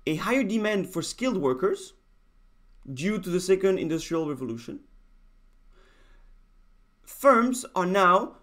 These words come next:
willing to offer a higher wage for the same amount of hours as before. So, this shift can be loo-, can be looked at two ways. Take one point here, let's say this one.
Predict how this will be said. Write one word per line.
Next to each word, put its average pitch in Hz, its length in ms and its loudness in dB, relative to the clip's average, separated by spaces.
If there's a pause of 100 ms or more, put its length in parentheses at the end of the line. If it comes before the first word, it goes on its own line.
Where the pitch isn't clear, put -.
willing 226 380 2
to 233 120 2
offer 196 400 0
a 147 100 -4
higher 285 360 0
wage 160 420 -2 (180)
for - 260 0
the 196 80 0
same 233 380 0
amount 190 400 4
of - 180 -4
hours 165 400 0
as 143 180 -8
before. 131 340 -10 (760)
So, - 380 0 (580)
this 190 220 0
shift - 300 -2
can 302 180 0
be 208 100 -2
loo-, 202 220 -4 (100)
can 190 160 0
be 190 80 0
looked 220 280 0
at 185 220 0 (120)
two 190 160 -2
ways. - 440 -6 (1900)
Take 269 180 0
one 240 260 2
point 220 220 -2
here, 175 200 -2 (440)
let's 160 180 -8
say 180 80 2
this 143 220 -6
one. - 180 -12